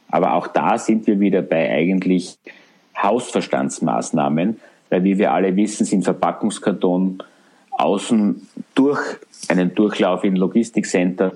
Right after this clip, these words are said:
durch ein Umstapeln in einem Fahrzeug und so weiter, außen meistens normal schon eher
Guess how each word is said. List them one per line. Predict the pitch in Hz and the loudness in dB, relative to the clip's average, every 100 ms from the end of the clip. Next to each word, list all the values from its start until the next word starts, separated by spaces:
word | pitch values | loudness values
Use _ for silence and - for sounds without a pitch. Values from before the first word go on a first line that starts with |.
| - | 0
durch | 113 107 | 0 2
ein | 95 95 | 0 0
Umstapeln | - 113 - - 85 - 95 85 | 2 0 0 0 0 0 -4 -2
in | 107 98 | -2 0
einem | 92 87 | -2 -2
Fahrzeug | 85 85 90 - 92 78 | -2 -2 -2 0 -2 -2
und | 92 | -2
so | 90 | 0
weiter, | 73 - 82 - - - - _ _ _ _ | -2 -2 -4 -6 -20 -20 -20 _ _ _ _
außen | - 85 - 110 | -2 0 0 2
meistens | 87 87 - 98 - - _ - | 2 2 0 -4 -4 -12 _ -4
normal | 90 82 78 78 | -2 0 0 0
schon | 90 92 87 | 0 0 0
eher | - 73 80 82 | 0 0 2 0